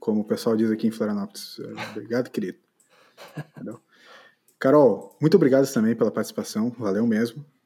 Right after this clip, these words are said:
É, espaço pra qualquer recado final, pra deixar teu Instagram, pontos de contato, o que você quiser.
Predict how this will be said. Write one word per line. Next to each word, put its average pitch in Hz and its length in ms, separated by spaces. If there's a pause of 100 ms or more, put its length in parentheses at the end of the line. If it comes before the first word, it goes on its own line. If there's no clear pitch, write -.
(580)
É, 104 560 (1040)
espaço - 540
pra 117 280
qualquer 120 540
recado 117 380
final, 113 420
pra 101 360
deixar 101 560 (420)
teu 95 160
Instagram, 104 920
pontos 113 200
de - 80
contato, 110 640
o 104 40
que 120 300
você 113 420
quiser. - 320